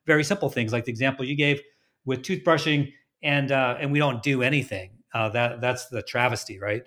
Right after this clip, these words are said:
Um, so I, I hear you there. Hey, iconoclast. I know that you d-, you, uh, are, you describe yourself, you're an advisor, strategist, iconoclast. Can you share a little bit about, uh, what that means to be a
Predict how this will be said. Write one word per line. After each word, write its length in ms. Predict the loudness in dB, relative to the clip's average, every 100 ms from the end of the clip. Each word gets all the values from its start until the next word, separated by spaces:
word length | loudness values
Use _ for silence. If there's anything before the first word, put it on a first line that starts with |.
| _ _ _ _ _
Um, 440 | 0 0 0 -4 -10 -10
so 340 | 0 2 2
I, 400 | 2 0 0 -2
I 40 |
hear 180 | 0 0
you 120 | 0
there. 320 | 2 0 0 -8 -20 _ _ _ _
Hey, 220 | -4 -4 0
iconoclast. 840 | 0 2 0 0 0 0 0 -4 -6
I 120 | -4 0
know 200 | 2 2
that 240 | 2 0
you 160 | -4 -4
d-, 140 | -8
you, 360 | -8 -2 0 2
uh, 260 | 2 2 0
are, 120 | -2
you 220 | -2 -4
describe 360 | -6 -2 0 0
yourself, 380 | 0 0 0 0
you're 120 | -2
an 80 | -2
advisor, 520 | 0 2 2 0 -4
strategist, 640 | -4 0 2 2 0 -2 -2
iconoclast. 640 | -4 -2 -2 -2 -6 -6
Can 100 | 0
you 260 | 2 2 -2
share 340 | -4 0 0
a 40 | 0
little 180 | -2
bit 140 | -2 0
about, 300 | 2 0 -2 -16 _ _ -2
uh, 200 | 2 2
what 300 | 2 2 2
that 240 | 0 0
means 260 | 0 0 -2
to 60 | -2
be 140 |
a 80 | 0